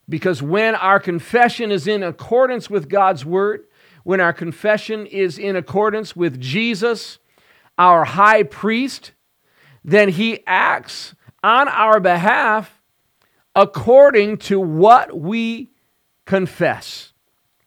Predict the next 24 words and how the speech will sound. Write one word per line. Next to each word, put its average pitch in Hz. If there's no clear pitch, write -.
Let 208
me 254
illustrate 202
that 127
with 180
a 170
passage 185
of 160
Scripture 175
that 156
I 160
spend 196
a 170
lot 160
of 143
time 143
with 104
in 131
my 123
own 117
life. 101
Romans 214
chapter 208
ten, 104